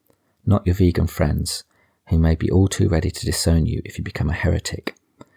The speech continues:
like a gang of Jehovah's Witnesses disfellowshipping a free thinker.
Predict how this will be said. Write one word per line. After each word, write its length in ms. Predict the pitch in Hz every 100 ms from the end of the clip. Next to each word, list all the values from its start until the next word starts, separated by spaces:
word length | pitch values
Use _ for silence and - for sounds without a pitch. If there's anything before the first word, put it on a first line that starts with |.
| _ -
like 160 | 90 -
a 60 |
gang 320 | 76 87 85
of 100 | 85
Jehovah's 500 | - 90 90 98 101
Witnesses 440 | - 52 - - -
disfellowshipping 880 | - - - 82 87 - - 80 82
a 20 |
free 300 | - 85 82
thinker. 500 | - 82 85 -